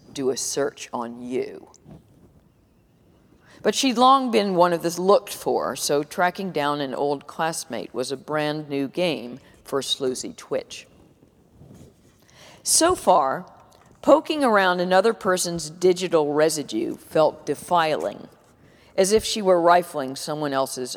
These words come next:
underwear drawer. Getting the scuttlebutt on the long lost in the analog era would have entailed, say,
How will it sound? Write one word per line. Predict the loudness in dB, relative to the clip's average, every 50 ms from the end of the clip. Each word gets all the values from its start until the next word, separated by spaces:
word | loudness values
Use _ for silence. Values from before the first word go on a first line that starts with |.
| -8 -6
underwear | -6 -4 -4 -2 -4 -2 -2 -4 -4 -4 -6
drawer. | -6 -8 -8 -6 -6 -6 -6 -6 -10 -14 -18 -20 -20 -20 -20 -20 _ _ _ _ _ _ _ _ _ _ _ _ _ _ _ _ _ _ _ 4
Getting | 6 6 6 4 2 0
the | -2
scuttlebutt | -4 -4 0 4 4 4 4 4 2 2 2 2 2 2 0 -2
on | -4 -4 -4 -4
the | -6
long | -2 2 4 4 4 4 2 0 -2
lost | 0 2 4 4 2 2 -2 -4 -8 -8 -10
in | -10 -8 -8
the | -8 -6 -2
analog | -2 0 0 0 0 0 0 -2 -4 -4 -4 -2
era | -2 -2 0 -2 -2 -4
would | -4 -2 -2 -2
have | -2 -4
entailed, | -6 -8 -8 -6 -4 0 0 0 0 -2 -4 -8 -10 -6
say, | -6 -4 0 0 0 0 -2 -4 -8 -12